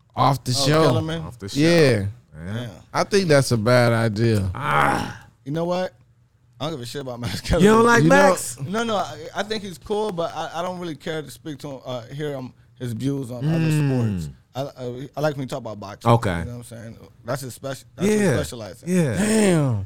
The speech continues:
Speaker 3: You don't like his, uh, basketball? I like Max 'cause he was dead on with the K D thing. Um,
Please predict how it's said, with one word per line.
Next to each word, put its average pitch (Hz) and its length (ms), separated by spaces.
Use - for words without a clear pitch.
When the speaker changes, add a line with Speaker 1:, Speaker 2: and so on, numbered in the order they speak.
Speaker 3:
You 165 100
don't 214 160
like 214 180
his, 208 200
uh, 202 400
basketball? 214 720
I 202 140
like 233 340
Max 220 420
'cause 143 240
he 170 160
was 156 160
dead 147 380
on 156 320
with 139 160
the 120 80
K 143 320
D 143 160
thing. 143 520
Um, 101 560